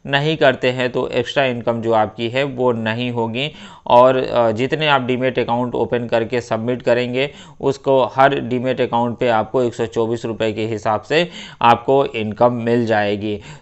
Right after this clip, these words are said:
तो अगर आप नहीं करना चाहते हैं, नहीं कर पाते हैं, तो कोई दिक्कत नहीं है, कोई ज़ोर ज़बरदस्ती नहीं है आपके ऊपर।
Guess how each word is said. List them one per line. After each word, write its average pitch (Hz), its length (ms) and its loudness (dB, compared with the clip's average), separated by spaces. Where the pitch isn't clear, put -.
तो 147 120 4
अगर 135 440 4
आप 127 320 4
नहीं 127 320 -4
करना 127 320 2
चाहते 117 380 0
हैं, 120 160 -4
नहीं 117 280 -4
कर 127 180 2
पाते 123 340 2
हैं, 131 200 -4
तो 147 100 -2
कोई 151 240 2
दिक्कत 123 400 -2
नहीं 117 260 -4
है, 123 140 -4
कोई 127 240 0
ज़ोर 120 300 0
ज़बरदस्ती 113 640 -2
नहीं 117 400 -8
है 120 160 -2
आपके 110 360 -2
ऊपर। 120 420 -2